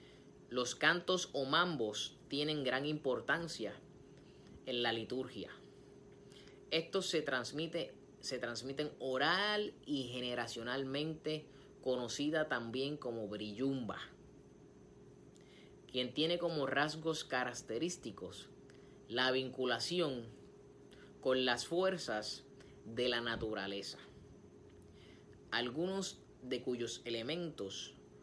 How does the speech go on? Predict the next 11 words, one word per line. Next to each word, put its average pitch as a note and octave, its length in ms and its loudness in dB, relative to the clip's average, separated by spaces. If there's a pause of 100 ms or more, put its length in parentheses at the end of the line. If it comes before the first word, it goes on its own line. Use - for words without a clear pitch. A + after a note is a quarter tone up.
(600)
como A#2 240 0
la A2 100 4
vegetación, A#2 880 0 (2250)
consideran C3+ 880 4 (1600)
animados C#3 580 0
por C#3 180 2
espíritus B2+ 840 -2
a A#2 80 -4
los A#2+ 220 -2
que - 100 -2
ofrecen G3 720 2